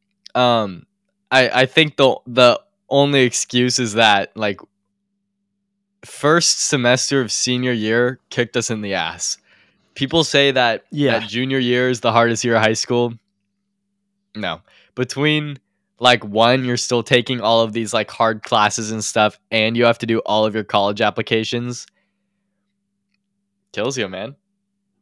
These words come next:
Speaker 2: It's brutal. Yeah, I mean, everyone's like, "Oh, yeah, senior year, you're just gonna sit back and relax and never go to class." I,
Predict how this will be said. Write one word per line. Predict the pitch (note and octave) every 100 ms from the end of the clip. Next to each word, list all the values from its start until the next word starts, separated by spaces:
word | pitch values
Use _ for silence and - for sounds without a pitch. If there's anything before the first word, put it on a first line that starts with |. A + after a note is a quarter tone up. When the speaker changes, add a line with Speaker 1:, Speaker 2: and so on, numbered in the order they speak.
| _ _
Speaker 2:
It's | D3
brutal. | - C3+ C3 B2+ A2+ _ _ - - _ _ _
Yeah, | A#2 A#2
I |
mean, | A#2+
everyone's | B2 C3 C3 B2+
like, | C#3
"Oh, | - F#3+
yeah, | F#3+ F#3+ F#3+
senior | E3+ - E3+
year, | E3+ E3+ E3+
you're | D#3
just | D3+
gonna | C#3+
sit | - D#3+ D#3
back | C#3 C#3 C#3
and | B2+
relax | A#2+ A#2 B2 B2 A#2+
and | A#2
never | A#2+ B2
go | B2
to | A#2
class." | - A#2 A2+ G#2+ -
I, | A2+ A2